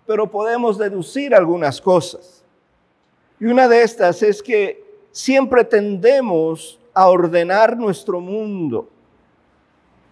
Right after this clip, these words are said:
tanto personas como cosas, de acuerdo a ciertos criterios, estereotipos que dan sentido a nuestro mundo simbólico.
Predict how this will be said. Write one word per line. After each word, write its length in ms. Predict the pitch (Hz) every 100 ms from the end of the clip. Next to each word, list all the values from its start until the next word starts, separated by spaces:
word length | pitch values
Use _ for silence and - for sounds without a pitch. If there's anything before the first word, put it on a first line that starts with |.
| _
tanto 360 | - 196 226 220
personas 720 | 208 170 - 214 214 196 175
como 300 | 180 160 143
cosas, 680 | 147 220 202 - 131 - _ _ _ _ _
de 140 | 175
acuerdo 440 | 190 - 233 233 214
a 60 |
ciertos 460 | 190 233 220 220 190
criterios, 1200 | - 180 165 208 220 220 196 139 139 156 - - -
estereotipos 1200 | 156 - 175 160 156 - 247 214 - 139 147 - _ _ _
que 140 | 185
dan 200 | 180 214
sentido 680 | - 214 196 - 240 233 202
a 40 | 175
nuestro 360 | 156 147 165
mundo 320 | 156 160 151
simbólico. 680 | 139 147 127 117 107 98 -